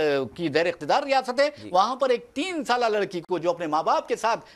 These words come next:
Speaker 1: मंदिर के बाहर सो रही थी, वहाँ से अगवा किया जाता है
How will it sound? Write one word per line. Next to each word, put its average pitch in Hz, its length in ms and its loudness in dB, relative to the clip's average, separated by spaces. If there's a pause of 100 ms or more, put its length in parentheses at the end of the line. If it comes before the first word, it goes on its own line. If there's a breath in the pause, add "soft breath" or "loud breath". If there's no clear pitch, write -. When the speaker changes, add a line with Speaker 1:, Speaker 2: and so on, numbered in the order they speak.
Speaker 1:
मंदिर 359 320 0
के 285 140 2
बाहर 220 320 2
सो 208 140 -2
रही 196 200 -2
थी, 196 220 -4 (180 loud breath)
वहाँ 180 220 2
से 190 120 -4
अगवा 180 260 2
किया 247 180 0
जाता 233 260 0
है 233 200 2